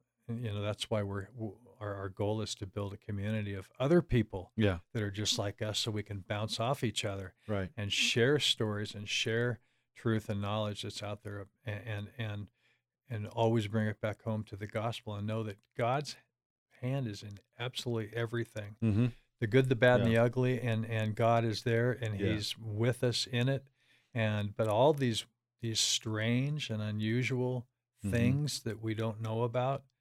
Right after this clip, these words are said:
Speaker 1: there is an answer for that.
Speaker 2: Right.
Speaker 1: And, and we believe there's, it's, it's, it's a good portion of the answers are, are definitely spiritual.
Speaker 2: Right. Yeah. So, <sighs> man, uh, just good stuff. Um,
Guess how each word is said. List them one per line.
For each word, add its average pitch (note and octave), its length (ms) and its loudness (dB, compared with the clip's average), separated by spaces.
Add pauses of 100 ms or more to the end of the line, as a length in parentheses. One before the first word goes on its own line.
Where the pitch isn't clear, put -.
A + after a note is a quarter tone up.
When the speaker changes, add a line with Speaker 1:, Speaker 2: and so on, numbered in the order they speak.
(220)
Speaker 1:
there E3 200 2
is D3 160 0
an G#2+ 140 -2
answer B2 440 -4
for - 180 -8
that. G2 360 -10
Speaker 2:
Right. G#2 260 4 (260)
Speaker 1:
And, A2 360 0 (240)
and A2 320 -2
we C#3+ 180 6
believe G#2+ 380 2
there's, G#2 240 -4
it's, - 320 -12
it's, - 200 -10
it's - 220 -8
a A2 160 -4 (380)
good A#2+ 180 -2
portion B2 400 -2
of G#2+ 260 -6
the A2 140 -2
answers A#2+ 460 -2
are, G#2+ 300 -4 (260)
are A2 100 -6
definitely G#2+ 560 -4
spiritual. - 720 -6
Speaker 2:
Right. F#2 240 2 (1300)
Yeah. C3 280 8
So, B2 420 4 (220)
<sighs> - 220 -6
man, B2+ 400 6
uh, A2+ 240 0 (240)
just - 260 0
good A#2+ 140 2
stuff. - 500 0 (140)
Um, G#2+ 520 4